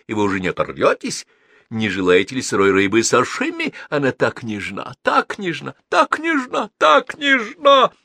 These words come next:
Старик, словно испорченная пластинка, запнулся на «так нежна»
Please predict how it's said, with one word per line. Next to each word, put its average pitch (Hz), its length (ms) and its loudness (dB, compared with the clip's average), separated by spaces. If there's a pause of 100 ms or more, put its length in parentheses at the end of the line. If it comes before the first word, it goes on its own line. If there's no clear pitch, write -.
(380)
Старик, 120 420 -2
словно 104 300 0
испорченная 101 580 2
пластинка, 170 800 -2 (280)
запнулся 110 720 0
на 92 80 2
«так 98 240 2
нежна» 92 480 0